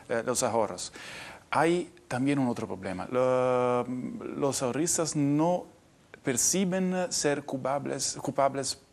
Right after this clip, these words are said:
por, eh, por lo que ha pasado en el país.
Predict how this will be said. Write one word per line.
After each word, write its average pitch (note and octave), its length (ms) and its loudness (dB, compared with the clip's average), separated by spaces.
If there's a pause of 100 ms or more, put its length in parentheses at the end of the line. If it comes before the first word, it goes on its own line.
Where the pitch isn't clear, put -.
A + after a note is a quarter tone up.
(200)
por, B2+ 220 2
eh, B2 400 2
por B2+ 140 -2
lo C3+ 100 -2
que C3 120 0
ha A#2 80 0
pasado A#2+ 520 0
en G#2+ 120 -4
el G#2 100 -6
país. - 500 -4